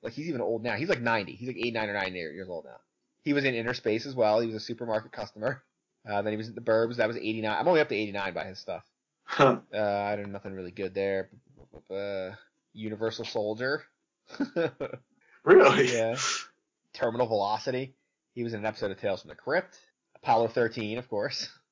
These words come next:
Speaker 1: Uh, he was in Sergeant Bilko, an underrated gem that I love.
Speaker 2: I like Sergeant Bilko.
Speaker 1: In, uh,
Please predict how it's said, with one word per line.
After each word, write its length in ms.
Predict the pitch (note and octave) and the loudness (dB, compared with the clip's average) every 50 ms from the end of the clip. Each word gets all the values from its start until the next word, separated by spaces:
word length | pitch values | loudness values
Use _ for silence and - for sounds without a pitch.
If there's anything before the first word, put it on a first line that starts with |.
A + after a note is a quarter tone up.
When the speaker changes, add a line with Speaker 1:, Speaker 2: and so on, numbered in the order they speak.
| _ _ _ _ - | _ _ _ _ -4
Speaker 1:
Uh, 120 | - B2 A#2+ | 0 2 2
he 80 | C#3+ | 2
was 100 | C#3+ C#3+ | 2 -2
in 60 | C#3 B2+ | -4 -2
Sergeant 380 | - C#3+ B2+ B2+ B2 C3 B2+ | 2 4 4 4 2 0 0
Bilko, 520 | B2+ A#2 A#2 A#2 - B2 A2+ B2 D3+ E3 - - | 2 2 2 2 2 2 2 2 2 0 -6 -12
an 120 | - - - - - | -18 -18 -12 -6 -4
underrated 640 | C3+ C3+ C3+ C#3 C3 B2+ B2+ B2 A#2+ B2 C3 B2+ | -4 -2 0 0 0 0 0 -2 -2 -4 -6 -8
gem 420 | A#2+ - A2 G#2+ G#2 G#2 G#2+ A2 A2 | -8 -6 -4 -2 -2 -2 -2 -2 -2
that 100 | A2 G#2 | -2 0
I 100 | G2+ G2 | 0 0
love. 360 | F#2+ F2 F2 F2+ F#2 A#2 - - _ _ _ _ _ _ _ - | 0 0 0 0 -2 -2 -6 -12 _ _ _ _ _ _ _ 6
Speaker 2:
I 60 | D3+ | 8
like 120 | D#3+ D3+ C3+ | 8 8 8
Sergeant 300 | - C#3 B2 A2 G#2 A#2 | 8 6 6 6 6 4
Bilko. 360 | A2+ G#2+ - A#2 A#2+ A#2 - - - - | 4 4 4 4 2 2 0 -4 -10 -6
Speaker 1:
In, 220 | G#2+ G#2 G#2 G#2 | -4 -4 -2 -2
uh, 360 | G#2 G2+ G2 G2 F#2+ F#2 F2+ | -2 -2 0 0 0 -2 -4